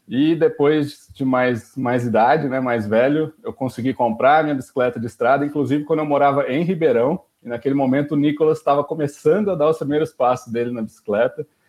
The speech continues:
e a gente tem um conhecido em comum, que é o, o Luiz Fer-, o Fernando Bazanese, que é o treinador dele, um dos treinadores da, da, da história dele, né? E o Rafael Falsarella também.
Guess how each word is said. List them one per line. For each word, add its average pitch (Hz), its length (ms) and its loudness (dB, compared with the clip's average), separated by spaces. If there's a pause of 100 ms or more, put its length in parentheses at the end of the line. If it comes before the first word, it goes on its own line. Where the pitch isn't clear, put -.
(200)
e 117 40 -4
a 113 60 4
gente 123 220 -2
tem 135 160 2
um 135 100 2
conhecido 131 540 0
em 131 60 -2
comum, 127 440 0
que 131 140 -2
é 123 80 4
o, 113 480 2 (260)
o 123 60 -4
Luiz 127 240 0
Fer-, 127 200 0
o 120 120 -4
Fernando 117 520 2
Bazanese, 113 800 0
que 110 80 -4
é 110 60 4
o 110 60 0
treinador 113 580 2
dele, 120 360 0 (180)
um 120 120 -2
dos 120 160 -4
treinadores 117 540 2
da, 110 120 2
da, 113 220 -2
da 107 160 2
história 107 460 0
dele, 120 260 -2
né? 127 220 -4
E 120 80 0
o 120 60 2
Rafael 113 340 0
Falsarella 110 580 0
também. 104 380 -6